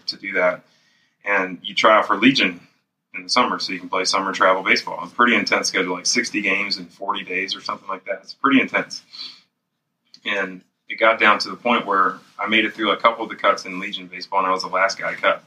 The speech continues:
one of the last guys cut. And I was heartbroken. Like, I had never been said, "You're not good enough to do this." And he said, "Look, you're young. You can come back. You got three more years to play." And I was like, "No," I,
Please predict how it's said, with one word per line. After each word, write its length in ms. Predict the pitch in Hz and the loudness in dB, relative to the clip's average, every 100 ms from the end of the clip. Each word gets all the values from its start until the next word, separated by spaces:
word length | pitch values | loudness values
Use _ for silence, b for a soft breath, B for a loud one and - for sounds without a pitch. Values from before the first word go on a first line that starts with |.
| _ | _
one 120 | 101 | -10
of 60 | 95 | -8
the 60 | 92 | -6
last 260 | 90 - | -8 -10
guys 80 | 87 _ | -20 _
cut. 220 | 92 - _ _ _ _ _ | -12 -12 _ _ _ _ _
And 80 | 104 | 4
I 40 | |
was 100 | 107 | 6
heartbroken. 440 | 104 98 92 82 _ _ | 6 4 2 -8 _ _
Like, 160 | 95 92 | -10 2
I 60 | 104 | 2
had 100 | 98 | 2
never 220 | 95 98 | 0 0
been 300 | 95 92 90 _ _ _ _ _ - | -2 -6 -8 _ _ _ _ _ -8
said, 220 | 101 92 | -6 -6
"You're 100 | 95 | -6
not 180 | 90 - | -8 -8
good 160 | 92 | -10
enough 220 | 90 90 _ | -10 -20 _
to 60 | |
do 160 | 87 87 | -20 -18
this." 260 | 90 - | -16 -16
And 100 | - _ _ _ _ _ _ | -18 _ _ _ _ _ _
he 80 | |
said, 240 | - 95 95 | -6 -6 0
"Look, 240 | 101 95 | 0 -2
you're 100 | 90 | -12
young. 460 | 90 104 107 104 98 | 2 4 6 2 -2
You 60 | 92 | -16
can 120 | _ | _
come 180 | 107 101 | -2 2
back. 200 | 98 98 | 2 0
You 60 | 95 | -6
got 140 | - | -10
three 160 | - 107 | -8 -2
more 200 | 104 101 | -2 -2
years 200 | 95 - | -8 -12
to 60 | |
play." 440 | _ 101 95 95 92 | _ -4 -2 -4 -6
And 100 | 82 | -18
I 40 | - | -20
was 120 | - | -20
like, 140 | _ | _
"No," 80 | 98 | 0
I, 220 | 92 90 | 2 0